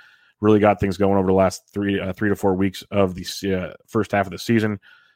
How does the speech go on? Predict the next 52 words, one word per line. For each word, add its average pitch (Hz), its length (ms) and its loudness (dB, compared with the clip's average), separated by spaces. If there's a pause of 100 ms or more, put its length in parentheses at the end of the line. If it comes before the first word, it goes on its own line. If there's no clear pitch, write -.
So - 100 -20
Tommy 104 220 0
Pham 98 260 -4
at 95 80 -8
forty-three 95 440 -4
is 90 120 -8
really, 95 240 0
really 92 220 0
good. 95 380 -4 (540)
Um, 85 460 -8 (140)
a - 20 -4
couple 113 180 4
other 104 120 6
cheapies, 95 360 -2
Garrett 98 240 0
Hampson 101 300 -2
at 92 80 -8
forty-two, 98 400 -4
talked 95 200 -2
about 90 160 -6
him 107 160 -2
earlier. 107 180 4
Trent 110 220 -6
Grisham 107 340 0
at 95 60 -10
forty-one 101 360 0
is 90 80 -6
a 87 40 -2
very, 95 380 0
very 90 360 -2
cheap 92 260 -8
price 87 180 -8
tag. 87 260 -6 (420)
He 120 100 2
was 110 80 6
a 110 40 6
lot 107 160 6
more 104 180 4
than 101 100 -2
that 101 160 2
going 98 180 0
into 101 120 0
the 92 60 -2
break. 98 320 0
It's - 140 -16
Eric 98 200 -2
Fedde 101 400 -2
in 95 140 -2
Washington, 98 460 -4
good 98 120 0
hitters 98 300 -2
ballpark. 95 520 0